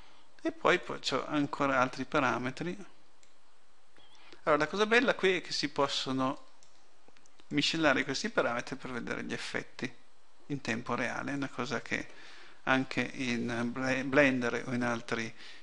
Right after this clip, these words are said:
di questi non è così facile. Poi qui abbiamo depth test, che non chiedetemi cos'è, però vedete che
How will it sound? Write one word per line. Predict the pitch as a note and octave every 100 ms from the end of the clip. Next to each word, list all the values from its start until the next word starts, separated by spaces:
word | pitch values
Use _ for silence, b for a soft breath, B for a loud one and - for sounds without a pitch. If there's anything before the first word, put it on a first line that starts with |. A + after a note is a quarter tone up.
| -
di | F3
questi | - A#2 - C3
non | A#2 A#2
è |
così | - A#2 A#2
facile. | - A2 A#2 A#2+ A#2 - B B B B B B -
Poi | A#3 E3
qui | F3
abbiamo | D#3 D#3 C3+ B2+ A#2+
depth | D3 D3 -
test, | - C3+ - - A#2+ A#2+
che | - B2
non | B2
chiedetemi | - B2+ B2+ A#2+ A#2
cos'è, | - B2+ C3+ B2+
però | - B2 C3
vedete | B2+ B2 B2+ -
che | - -